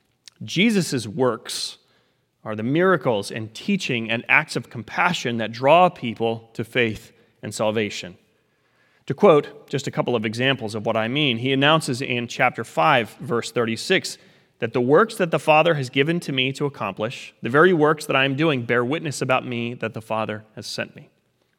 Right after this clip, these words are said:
And then in chapter ten, he says, "If I were not doing the works of my Father, then don't believe me. But if I do them, even though you do not believe me, believe in the works,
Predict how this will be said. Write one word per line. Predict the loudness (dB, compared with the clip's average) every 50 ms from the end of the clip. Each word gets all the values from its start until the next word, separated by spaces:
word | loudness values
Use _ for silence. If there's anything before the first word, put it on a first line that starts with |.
| _ _ _ -20 -20 -10 -2 0
And | 2 6 6
then | 6 6 6
in | 4 2
chapter | 4 2 2 2 0 -4
ten, | 0 2 4 6 6 4 4 0 -6 -8 -12 -6
he | -4 -2
says, | 2 4 4 4 4 2 -2
"If | -4 -2 2
I | 6 6 6
were | 8 6
not | 4 4 4 4
doing | 6 6 6 6
the | 4 2
works | 4 4 4 2 2 -2 -6
of | -4 -4 -2 0
my | 0 0 0
Father, | 0 4 4 6 8 8 6 6 6 4
then | 4 2 0 0
don't | 2 2 0 0 0
believe | -2 -2 0 2 0 0 0
me. | -2 -2 -4 -4
But | -4 -6 -8 -6
if | -2 0
I | 0 0
do | 0 0 0 0 2
them, | 2 2 2 2 0 -2 -6 -10 -14 -8 2 6
even | 6 8 8 8
though | 6
you | 4 4 4
do | 2 2
not | 4 4 2 2 2
believe | 0 0 0 0 0 0
me, | -2 -2 -2
believe | -2 -2 -2 0 0 2 2 2 0
in | 2
the | 0 2
works, | 2 4 4 2 2 0 -6 -12 -10 -12 -12